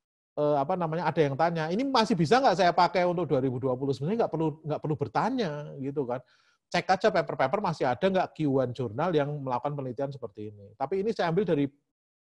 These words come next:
papernya V yang dia tulis tahun dua ribu tujuh. Makanya saya jawabnya kalau sudah ditanya kayak gitu, "Bisa, Pak." "Oh, bisa." Bisa, kalau risetnya empat belas tahun yang lalu. Gitu, Bapak Ibu. Nih. Nah,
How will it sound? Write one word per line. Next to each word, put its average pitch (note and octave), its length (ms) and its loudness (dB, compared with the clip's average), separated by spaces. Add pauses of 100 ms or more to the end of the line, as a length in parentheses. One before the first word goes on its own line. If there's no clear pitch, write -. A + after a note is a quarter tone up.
(680)
papernya C3+ 480 -6
V C3 400 -4
yang A#2+ 80 -4
dia A#2+ 160 -4
tulis D3 240 -4
tahun C3+ 240 -4
dua A#2+ 160 -6
ribu G#2+ 160 -8
tujuh. G#2 480 -12
Makanya C#3 240 -6
saya D3 160 2
jawabnya C3 480 -2
kalau C#3 160 -2
sudah C3 160 -4
ditanya A2+ 400 -8
kayak G#2+ 160 -6
gitu, - 320 -8 (240)
"Bisa, G3 400 8
Pak." E3 400 0
"Oh, D#3+ 160 0
bisa." E3+ 480 2 (320)
Bisa, D3 720 2
kalau C#3 240 0
risetnya D#3 400 -4
empat D3 320 -4
belas A2+ 160 -4
tahun G#2+ 320 -6
yang F#2+ 80 -12
lalu. F#2 420 -12 (140)
Gitu, D3+ 160 -6
Bapak A#2+ 240 -2
Ibu. G#2 120 -8 (440)
Nih. F#2+ 200 -20 (2250)
Nah, A#2 340 -4